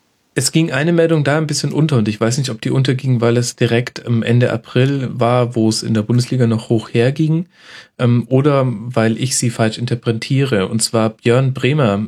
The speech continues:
ist dritter Geschäftsführer bei euch geworden, neben Martin Kind und Martin Bader. Der ist vor allem zuständig für, ich zitiere, „kaufmännische Leitung der Geschäftsstelle, Finanzen und, äh, Bereich Organisation.“ Aber auf dem Papier hätte ich jetzt gesagt, „Moment mal,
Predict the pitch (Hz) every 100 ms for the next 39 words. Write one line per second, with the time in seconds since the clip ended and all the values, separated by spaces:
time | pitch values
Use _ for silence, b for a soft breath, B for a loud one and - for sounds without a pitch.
0 | - 120 - 120 131 147 139 - 147 -
1 | 117 104 101 98 95 101 - 98 98 98
2 | 101 113 131 117 123 127 120 127 131 120
3 | 110 107 120 110 104 104 95 101 B B
4 | B - 131 170 - 131 131 160 180 190
5 | 185 160 151 151 - 135 123 123 - 127
6 | - 123 120 143 147 131 131 143 147 139
7 | 127 120 107 127 143 120 117 - 139 -
8 | - 139 135 143 139 120 104 139 - 151
9 | 147 127 123 - 113 110 113 110 113 127
10 | 120 110 110 107 - - 110 151 220 -
11 | _ B B B B B B B B B
12 | _ _ - 135 131 123 131 131 - 127
13 | 123 123 170 202 190 170 165 - 147 151
14 | - 110 131 180 - 104 127